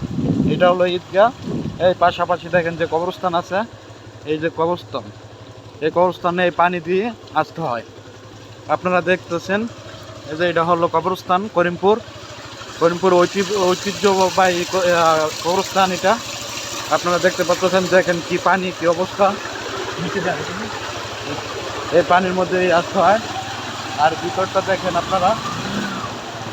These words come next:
মরলে আমরা নিচে দেখেন, এই যে আমরা যাইতেছি, কি অবস্থা পানির,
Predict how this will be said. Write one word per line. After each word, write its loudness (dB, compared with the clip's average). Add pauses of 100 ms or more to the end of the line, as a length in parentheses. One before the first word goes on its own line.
(180)
মরলে 6
আমরা 4 (3000)
নিচে 4
দেখেন, 4
এই 4
যে 4 (560)
আমরা 4
যাইতেছি, 0
কি 0
অবস্থা 2
পানির, 2